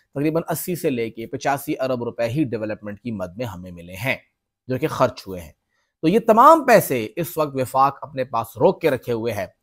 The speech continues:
और इस सूबे को बताया जा रहा है कि जानबूझ के एक मालियाती खसारे में फंसा के यहाँ पे मालियाती इमरजेंसी नाफिज करने की तैयारी हो रही है।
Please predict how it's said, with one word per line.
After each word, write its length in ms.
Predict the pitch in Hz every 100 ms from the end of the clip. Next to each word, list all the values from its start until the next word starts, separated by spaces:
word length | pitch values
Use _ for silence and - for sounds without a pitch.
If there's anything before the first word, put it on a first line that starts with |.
| _ _ _
और 240 | 127 135 143
इस 200 | 139 -
सूबे 280 | 202 190 147
को 320 | 151 131 -
बताया 300 | 127 131 151
जा 200 | 170 143
रहा 160 | 131 131
है 140 | 131
कि 160 | 131 135
जानबूझ 840 | 101 139 156 190 151 123 156 165
के 340 | - 110 101 - _ _ 131
एक 160 | 127
मालियाती 640 | 127 123 120 120 127 -
खसारे 560 | 156 - 117 123 131 160
में 220 | 139 127
फंसा 460 | 123 - 113 147 185
के 240 | - 107 - _ _
यहाँ 280 | 139 135 156 156
पे 240 | 131 127 131
मालियाती 720 | 110 110 110 117 127 160 160 131
इमरजेंसी 600 | 123 110 104 139 151 147
नाफिज 340 | 117 117 120
करने 280 | - 107 107
की 140 | 139
तैयारी 360 | 127 98 98 104
हो 160 | 95
रही 180 | 92 98
है। 240 | 95 92